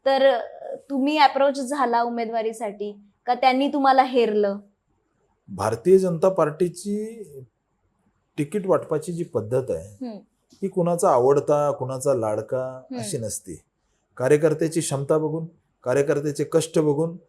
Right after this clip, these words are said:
Speaker 2: कार्यकर्त्याचं व्हिजन बघून, कार्यकर्त्यामध्ये असणारा, अ, या एकंदरीतच, अ, कार्यपद्धतीबद्दल जो विश्वास त्या ठिकाणी पार्टीला असतो,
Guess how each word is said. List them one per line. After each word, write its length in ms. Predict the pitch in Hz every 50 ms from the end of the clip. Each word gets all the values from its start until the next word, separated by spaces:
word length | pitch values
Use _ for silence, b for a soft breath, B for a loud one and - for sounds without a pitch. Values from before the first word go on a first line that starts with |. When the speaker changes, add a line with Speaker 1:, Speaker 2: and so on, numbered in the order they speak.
| _ _ _ _
Speaker 2:
कार्यकर्त्याचं 640 | - 113 123 139 131 147 143 139 147 151 147 - 156
व्हिजन 380 | 127 104 123 123 127 170 165 156
बघून, 320 | 127 113 98 107 107 117 - _ _ _ _ _ -
कार्यकर्त्यामध्ये 800 | 120 123 143 143 143 151 139 143 - 160 151 147 143 139 151 147
असणारा, 560 | 135 117 - - 139 143 147 143 151 156 156 156 131 - _ -
अ, 480 | 120 120 117 117 113 113 110 107 107 107 107 117
या 480 | 120 127 139 147 151 156 156 - - - _ _ _ _ -
एकंदरीतच, 840 | - 123 - 160 151 151 151 143 143 127 127 123 107 - - - _ _ _ _ _ _ _ _
अ, 80 | 98 101 98 98 98 98 95 95 95 92 - _ -
कार्यपद्धतीबद्दल 1080 | 123 131 147 143 143 - 147 131 127 - - - 156 139 139 131 120 120 139 151 156 147 135 - 127 123
जो 120 | 131 156
विश्वास 600 | 151 135 123 - - - - 139 135 - - - - _ _ _ _ _ _ _ _ _ _ -
त्या 80 | 143
ठिकाणी 300 | 143 127 123 147 143 147
पार्टीला 520 | - - 127 120 123 120 - 147 147 143 131
असतो, 400 | 110 - - - 185 196 -